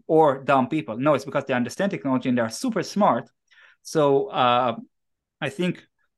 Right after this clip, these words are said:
ideally companies, especially cybersecurity companies that need to build trust, should be very on point. There is always limitation to everything that everyone is doing. And it's,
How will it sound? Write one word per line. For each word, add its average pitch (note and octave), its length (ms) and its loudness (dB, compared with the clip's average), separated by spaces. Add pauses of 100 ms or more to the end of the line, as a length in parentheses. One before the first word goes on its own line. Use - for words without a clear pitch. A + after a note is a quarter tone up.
ideally C3+ 520 0
companies, B2+ 560 0
especially D3+ 340 -6
cybersecurity C3 600 -2
companies A#2+ 360 -2
that A#2+ 140 -8
need B2+ 180 2
to C#3 60 -4
build A#2+ 220 -2
trust, B2+ 380 0 (320)
should C3+ 200 -6
be C3 160 -4
very C3+ 280 4
on B2 240 4
point. A#2 340 2 (140)
There B2 120 0
is A#2+ 140 -4
always D#3 300 -2
limitation C3+ 540 -2
to A#2+ 120 -2
everything C3+ 460 0
that A2+ 200 -10
everyone B2+ 360 2
is A2+ 120 0
doing. A2+ 320 0
And B2 160 -4
it's, A#2 200 -4